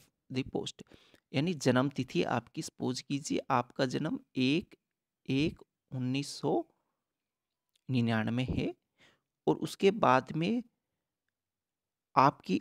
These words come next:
आयु इस पद हे-, हेतु कितनी हो गई है। अभी आपकी उम्र as on जो भी लास्ट डेट रहेगी उसके according calculate like as ये आपकी आयु हो गई है ट्वेंटी वन ईयर्स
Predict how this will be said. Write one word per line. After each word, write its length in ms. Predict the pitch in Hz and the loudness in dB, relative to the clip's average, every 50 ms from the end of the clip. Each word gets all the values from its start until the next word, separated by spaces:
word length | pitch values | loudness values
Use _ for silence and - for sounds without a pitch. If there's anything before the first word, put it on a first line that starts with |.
| - - | 0 2
आयु 360 | 123 120 123 127 131 127 - - - _ _ _ _ _ _ _ _ _ _ _ _ _ _ _ _ _ _ _ _ - 165 | 6 6 8 8 6 4 0 -4 -8 _ _ _ _ _ _ _ _ _ _ _ _ _ _ _ _ _ _ _ _ -2 -2
इस 160 | 165 - - _ - | -2 -2 -4 _ 4
पद 200 | 156 151 151 - | 4 4 4 2
हे-, 160 | 143 - - - _ _ _ _ _ _ _ _ - | -6 -8 -8 -12 _ _ _ _ _ _ _ _ 0
हेतु 420 | 120 127 127 - - 185 190 208 - _ _ - | 2 2 2 2 0 -2 -2 -2 -4 _ _ -4
कितनी 280 | 151 - - 175 196 | -4 -2 0 2 2
हो 200 | 190 156 123 123 113 | 2 4 2 0 0
गई 160 | 117 117 123 | 0 -4 -4
है। 160 | 107 113 117 - - | -4 -6 -6 -6 -8
अभी 220 | 117 117 135 156 | -4 0 2 4
आपकी 340 | 156 143 - - - - - _ - | 4 2 0 -2 -6 -6 -6 _ -4
उम्र 340 | 131 123 123 123 - - - - 147 | -2 -2 -2 -2 -2 -4 -4 2 4
as 240 | 135 131 131 - 147 | 4 4 4 2 0
on 140 | 143 143 131 | -2 0 0
जो 120 | 135 127 | -2 0
भी 100 | 127 127 | 0 2
लास्ट 360 | 127 123 127 127 127 - - | 2 2 2 0 0 -4 -4
डेट 220 | 143 147 143 - 143 | -4 -4 -4 -4 -6
रहेगी 220 | 131 127 - 254 | -4 -4 -4 -4
उसके 280 | 208 208 - - - 127 | -6 -6 -8 -6 -6 -6
according 340 | 127 - - 131 143 139 - | -6 -4 -4 -6 -6 -4 -2
calculate 460 | 139 127 - - 127 131 139 - - | -4 -4 -4 -2 -4 -4 -4 -4 -4
like 220 | 123 117 120 - | -6 -6 -4 -4
as 200 | 107 107 117 - | -6 -6 -4 -4
ये 60 | 127 - | -4 -2
आपकी 460 | 123 117 - - _ - 131 131 - - - - - - - _ _ _ _ - | -2 -4 -6 -8 _ -4 -4 -4 -4 -6 -16 -20 -20 -20 -20 _ _ _ _ 2
आयु 240 | 131 127 131 139 135 | 4 4 4 4 2
हो 160 | 127 127 123 | 2 2 0
गई 220 | 123 127 127 135 127 | 2 2 2 4 6
है 200 | - 147 147 156 | 4 4 4 0
ट्वेंटी 800 | - _ - - - - _ _ - - 131 127 123 120 131 127 | -4 _ -16 -20 -20 -20 _ _ -6 -2 0 0 0 0 0 -2
वन 340 | 117 120 135 127 139 143 - | 0 2 2 2 2 2 0
ईयर्स 520 | - 127 123 123 131 143 147 - - - | -2 0 2 2 2 0 -2 -4 -12 -18